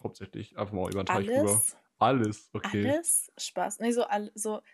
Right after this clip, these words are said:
Speaker 2: eigentlich will ich echt einfach dort, äh, so zehn Jahre lang rumreisen. So in jeder Stadt mal so drei Jahre wohnen.
Speaker 1: Okay.
Speaker 2: Spaß.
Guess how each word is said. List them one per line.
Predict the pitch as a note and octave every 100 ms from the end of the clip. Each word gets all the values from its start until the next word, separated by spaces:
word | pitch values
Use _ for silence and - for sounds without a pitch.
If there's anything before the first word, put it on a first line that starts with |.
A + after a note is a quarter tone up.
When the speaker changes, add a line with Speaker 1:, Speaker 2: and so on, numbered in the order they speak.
| _ _
Speaker 2:
eigentlich | - B3 C4+ C4
will | A3 A3
ich | G#3+ -
echt | G#3+ - -
einfach | G#3 - G#3 - _ _
dort, | G#3 G3+ - - _ _ _ -
äh, | G3+ F#3+ F#3 F#3+ _ _ _ _ _
so | - F#3+ F3+ F3+ - _ -
zehn | - G#3 G3+
Jahre | G3+ G3
lang | F#3+ F#3+ F#3 F#3
rumreisen. | F#3 F#3 F#3 G3+ - F#3+ F#3+ F#3+ F#3+ G#3+ G#3 _ -
So | G3+ G3
in | F#3+
jeder | F#3+ F#3+
Stadt | - - G3 G3+
mal | F#3+
so | F#3+
drei | - F#3+
Jahre | F#3+ F#3+ F#3+
wohnen. | G3 G3 G3+ G#3+ _ _ -
Speaker 1:
Okay. | G2+ - G#2 G#2
Speaker 2:
Spaß. | A2 - F#3+ F#3+ -